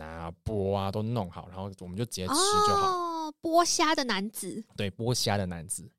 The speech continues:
Speaker 2: <laughs>
Speaker 1: 只是这次是帝王蟹。
Speaker 2: 哦。
Speaker 1: 然后就是超爽的。
Speaker 2: 可是等一下，你们家很多人回来吗？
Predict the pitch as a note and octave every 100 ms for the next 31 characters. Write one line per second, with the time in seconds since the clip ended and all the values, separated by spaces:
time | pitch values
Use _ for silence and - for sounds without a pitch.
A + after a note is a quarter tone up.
0 | - - - - C3 - - - B2+ C3+
1 | C3+ C3 B2 B2 F2+ E2+ - F#2+ E2+ _
2 | _ - D4 D4+ E4 D#4+ D#4 - B2 C3+
3 | B2 A#2 - B2+ C#3 D3 - - D3 G2
4 | A#2 A2 D3 B2 A2+ G#2 E2 - - -
5 | D4+ E4+ A#4+ - A#3 B3+ C4+ B3 B3+ D#4+
6 | F4 F#4+ F#4 C4 C#4 E4+ D4 C#4 A#3 A#3
7 | A3+ A3 A#3 A3+ A#3+